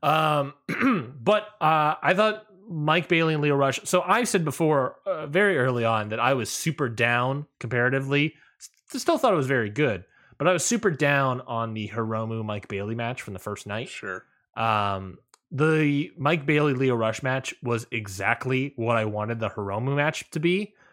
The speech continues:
Speaker 1: Um, and I thought the Lio, uh, just Lio Rush has been firing all cylinders. I'm super high on Lio Rush right now. I'm super down on Hiromu. So I can totally see why I thought this match was better,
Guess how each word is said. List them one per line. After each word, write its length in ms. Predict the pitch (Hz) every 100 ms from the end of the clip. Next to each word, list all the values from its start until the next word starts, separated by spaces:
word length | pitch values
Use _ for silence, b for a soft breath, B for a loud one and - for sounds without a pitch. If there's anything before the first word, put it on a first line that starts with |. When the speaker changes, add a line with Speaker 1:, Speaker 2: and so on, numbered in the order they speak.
| b b -
Speaker 1:
Um, 720 | 113 107 107 101 98 92 104 _ _ -
and 100 | 117
I 80 | 117
thought 320 | 127 120 - -
the 160 | 117 113
Lio, 260 | 113 110
uh, 160 | 139 139 165
just 200 | 156 156
Lio 200 | 196 240
Rush 240 | 208 175
has 80 | 156
been 60 | 143
firing 460 | - 131 131 127
all 100 | 117
cylinders. 560 | 113 113 107 101 104 101 -
I'm 360 | 135 156 127 -
super 340 | - 165 175
high 240 | 147 135 131
on 140 | 127
Lio 140 | 120
Rush 220 | 113 107 -
right 120 | 110
now. 280 | 104 104 104
I'm 140 | 101 101
super 280 | 175 160
down 380 | 120 110 120 120
on 120 | 120
Hiromu. 520 | 110 113 101 95 101 104 b b
So 100 | -
I 60 | 160
can 100 | 160
totally 240 | 220 226
see 480 | 185 165 143 131 127 b b
why 400 | 110 139 143 131
I 60 | 127
thought 180 | 131
this 160 | 120 107
match 200 | 113 107
was 100 | 104
better, 400 | 113 123 151 160